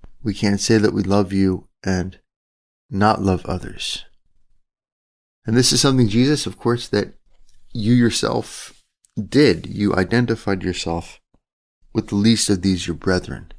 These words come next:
describing our judgment, our final judgment at your second coming.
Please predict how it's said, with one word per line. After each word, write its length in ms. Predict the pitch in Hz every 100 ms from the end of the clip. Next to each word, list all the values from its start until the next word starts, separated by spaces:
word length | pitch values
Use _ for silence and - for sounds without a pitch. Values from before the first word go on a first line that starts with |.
| - - - - - - - - - -
describing 580 | 107 - 107 104 98 92
our 120 | 90
judgment, 540 | 117 117 107 110 104 - -
our 120 | -
final 340 | - 107 98
judgment 600 | 85 104 95 98 98 - - - - - _ - _ _ - - - -
at 100 | 92
your 100 | 92
second 380 | - 104 92 87
coming. 540 | - 107 92 90 92